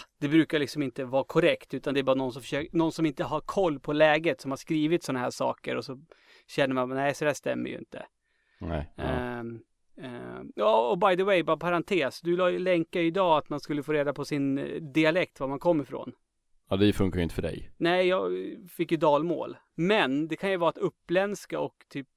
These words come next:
Speaker 1: gävleborgska kanske blandat blir nog dalmål av något slag.
Speaker 2: De ligger ju bredvid varandra.
Speaker 1: Ja, kan vara
Speaker 2: Så.
Speaker 1: lite så. Ja. Men i alla fall, nu tänkte jag se, och, för saken är väl, när jag läste den här, alla punkter har liksom hänt.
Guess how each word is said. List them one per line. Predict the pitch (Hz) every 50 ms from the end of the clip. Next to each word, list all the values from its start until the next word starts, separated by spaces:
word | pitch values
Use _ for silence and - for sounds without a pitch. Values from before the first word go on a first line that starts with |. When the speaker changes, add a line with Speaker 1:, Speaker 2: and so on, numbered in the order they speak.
| - 170 165 -
Speaker 1:
gävleborgska | 170 139 160 156 151 139 147 147 135 156 160 147 143 131 - - - 196 180
kanske | - 156 139 - 147 131
blandat | 123 127 143 147 156 147 139 139 156 175 190 175 139 -
blir | - 131 139 165 185 170 143
nog | 123 127 127
dalmål | 123 135 123 123 123 127 131 131 131 127
av | 127 127
något | 131 131 127
slag. | - 151 143 - 139 135 - _ _ _ _ _ _
Speaker 2:
De | - - - 90 82
ligger | 78 92 127 151 131
ju | 101 85
bredvid | 78 80 80 82 -
varandra. | 110 67 64 64 - - - 104 -
Speaker 1:
Ja, | - - 76 - - 165 - - - _ _ _ _ _ _ -
kan | - 80 76
vara | 82 87
Speaker 2:
Så. | 76 71
Speaker 1:
lite | - - -
så. | - 78 - _ _ -
Ja. | 78 78 76 - - - - - - _
Men | - 196 220 233
i | 240
alla | 220 196 180 151
fall, | - 139 123 127 139 - _ _ _ _ _ _ _
nu | - 196
tänkte | 196 - 254 240 226 - - 202
jag | 180 180 185 180
se, | 175 - 190 180
och, | - - 202 - - - _ _ _ _ _ _ _ _ _ 214 185 185
för | 220
saken | 220 - 262 247 - 208 196
är |
väl, | 175 165 151 151 -
när | 208 202 214
jag | 226 233
läste | 233 220 208 - - 220
den | 202 180
här, | 175 139 135 - - _ _ _ _ _ _
alla | 254 240 214 208 220 226 208 180
punkter | - - 196 170 156 - - - 175 135 127 127 120 _ _ _ _ _ _
har | _ - - 190 208 196 175 156
liksom | 156 160 147 - - 143 117
hänt. | - - 185 185 139 117 113 - _ _ - -